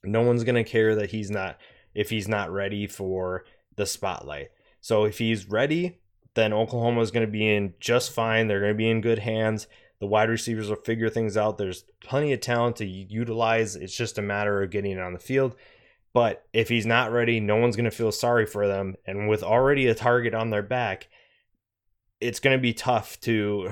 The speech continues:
regroup if you lose even one game, because there are so many teams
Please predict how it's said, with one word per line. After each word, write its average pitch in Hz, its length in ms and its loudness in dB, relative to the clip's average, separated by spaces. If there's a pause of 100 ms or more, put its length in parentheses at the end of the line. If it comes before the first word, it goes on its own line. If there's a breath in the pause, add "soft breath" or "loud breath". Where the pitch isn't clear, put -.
regroup 113 540 2
if 104 160 -4
you 107 120 -4
lose 107 360 -4
even 104 240 -4
one 101 300 -4
game, 95 420 -2
because 98 460 -4
there 101 200 0
are 98 60 0
so 117 220 -4
many 120 200 -2
teams 107 460 -6